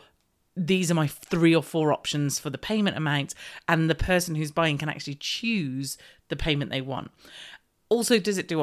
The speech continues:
affiliates? So within Kajabi, what I can do is I can set up an affiliate thing so that if someone promotes my stuff, they can actually become an affiliate and I pay them based on, obviously, if they get people to sign up. The other thing that Kajabi's just introduced is,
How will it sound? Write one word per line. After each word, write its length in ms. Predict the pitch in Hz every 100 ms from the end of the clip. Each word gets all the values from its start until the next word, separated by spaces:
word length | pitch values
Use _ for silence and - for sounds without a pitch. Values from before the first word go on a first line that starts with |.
| -
affiliates? 640 | 147 160 139 - - - -
So 400 | - 170 151 147
within 420 | 147 160 170 165
Kajabi, 540 | 165 - 208 208 196 175
what 160 | 170 151
I 120 | 160
can 180 | 175 156
do 140 | 151
is 100 | 147
I 100 | 139
can 140 | 147
set 180 | 143 -
up 100 | -
an 80 | 151
affiliate 520 | 147 - 254 214 -
thing 260 | 175 160 156
so 220 | - 151
that 180 | 143 -
if 80 | 147
someone 380 | 180 170 151
promotes 400 | 143 156 143 -
my 140 | 135 131
stuff, 520 | - 285 247 190 - - - - -
they 240 | 151 165
can 180 | 156 165
actually 280 | 139 - 151
become 240 | 147 143
an 60 | 139
affiliate 440 | - 156 135 135 -
and 100 | 139
I 140 | 123
pay 320 | - 147 139
them 340 | 123 113 117 123 - - - - 143
based 340 | 165 127 - 123
on, 340 | 117 117 135 -
obviously, 300 | 131 120 113
if 60 |
they 40 | 127
get 160 | -
people 180 | 135 127
to 60 | -
sign 300 | 131 120 107
up. 200 | - - - - - - -
The 140 | 185
other 100 | 202
thing 120 | 262 202
that 120 | 190
Kajabi's 380 | 180 170 175 143
just 180 | 139
introduced 600 | 143 139 - 139 127 - -
is, 540 | 143 143 139 131 -